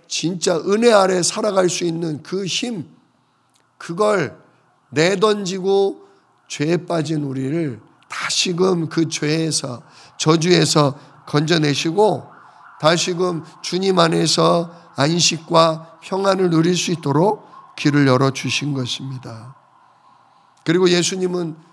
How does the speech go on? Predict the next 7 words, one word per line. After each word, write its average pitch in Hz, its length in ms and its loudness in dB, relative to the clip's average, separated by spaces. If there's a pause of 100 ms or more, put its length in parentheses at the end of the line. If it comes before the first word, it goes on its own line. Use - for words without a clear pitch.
(100)
삼 208 260 -8
일 208 100 2
만에 170 280 2
부활하셨고 165 1200 0 (300)
하늘로 165 720 -4 (160)
승천하셨습니다. 127 1300 -4 (1300)
그리고서 165 680 4